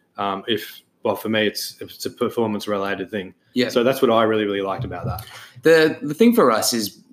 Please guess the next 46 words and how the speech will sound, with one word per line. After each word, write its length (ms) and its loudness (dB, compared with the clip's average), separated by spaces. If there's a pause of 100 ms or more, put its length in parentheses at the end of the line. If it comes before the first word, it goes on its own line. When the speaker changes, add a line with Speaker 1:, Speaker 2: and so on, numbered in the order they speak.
(240)
Speaker 2:
we 200 2
have 200 -2
that 180 -2
real 160 0
preference 560 -4
to 180 -2
want 220 -4
to 60 0
work 420 -2
over 180 0
longer 300 -2
term 420 -14 (100)
with 200 -14
our 80 -16
clients 500 -8
because, 480 0 (160)
you 100 2
know, 200 4
for 160 -6
the 100 2
most 320 2
part, 180 0
what 120 2
we 100 0
know 220 2
that 160 -6
works 400 0
better 180 0
than 120 -2
anything 280 -2
else 300 0
is 280 -8
consistency 640 -4
over 160 -4
long 160 -10
periods 300 -20
of 80 -12
time. 280 -10 (640)
Uh, 540 2
but 100 4
not 160 4
only 260 2
that, 400 0 (120)
I 40 0
mean, 160 6
the, 140 2